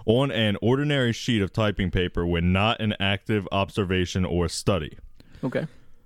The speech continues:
Speaker 1: This paper should be c-, secured in a secure, locked, non-combination vault and stored out of range of any recording devices.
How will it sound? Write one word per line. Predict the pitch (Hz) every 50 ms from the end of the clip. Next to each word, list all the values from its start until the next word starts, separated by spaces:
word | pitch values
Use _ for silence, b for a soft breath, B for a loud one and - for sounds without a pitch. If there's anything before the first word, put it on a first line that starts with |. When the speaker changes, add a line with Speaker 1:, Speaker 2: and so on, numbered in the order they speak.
| - -
Speaker 1:
This | 92 104 131 135
paper | - - 151 135 107 117 101
should | - - - 131 143 143
be | 156 165 156 -
c-, | 151 - -
secured | - - 139 113 - 131 110 98 92 90 92 92 -
in | 95 92
a | 90
secure, | 85 - - 92 - - 113 107 113 110
locked, | 104 98 95 90 90 92 - - - -
non-combination | 90 90 90 92 104 113 117 120 - - 131 120 117 117 117 113 110 101 101 98 - 110 101 92
vault | 85 90 98 92 85 80 - b b b b b b
and | - 90 85
stored | - - 110 98 95 87 -
out | - 95 110
of | 120 117 104
range | 104 101 95 92 90 87 82
of | 87 80 - - -
any | 98 107 113 113
recording | 107 107 104 - - 113 101 95 92 87
devices. | 87 85 82 90 87 85 80 - 64 52 - - -